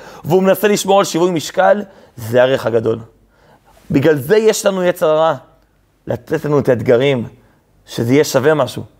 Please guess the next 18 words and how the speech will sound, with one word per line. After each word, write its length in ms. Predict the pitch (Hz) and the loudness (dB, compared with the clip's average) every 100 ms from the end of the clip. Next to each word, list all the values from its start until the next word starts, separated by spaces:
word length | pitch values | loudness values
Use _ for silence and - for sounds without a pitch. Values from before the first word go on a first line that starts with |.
| _ _ _ - | _ _ _ -6
אבל 220 | 120 147 | -2 0
אם 100 | 196 | 2
אפשר 200 | 202 190 | 2 0
לנצח 460 | 180 170 - 156 143 | 0 0 0 0 -2
אותו, 220 | - 131 - _ _ - | -8 -12 -16 _ _ -10
נחזור 380 | 120 139 165 | -6 0 2
לפתיחה 420 | 165 - 127 147 156 | 2 -2 -2 0 0
שאיתה 880 | - 131 127 110 - - - 123 165 | 0 0 0 -2 -14 -20 -14 -4 -2
פתחנו, 560 | 156 151 175 - 185 - _ _ _ _ | 0 -2 -2 -2 -4 -4 _ _ _ _
אוקיי, 300 | 180 180 240 | -4 0 2
יש 320 | 185 208 233 | 4 2 2
יצר 300 | 214 - 170 | -4 -2 0
הרע, 200 | 147 127 110 _ _ _ _ _ | 0 -2 -6 _ _ _ _ _
הוא 120 | - 156 | -2 0
שם 180 | 220 | 2
לנו 200 | 233 233 | 2 4
אתגרים, 540 | 214 156 185 208 220 139 - _ _ _ - | 2 2 2 2 0 -2 -10 _ _ _ -4
אבל 300 | 151 160 | 0 2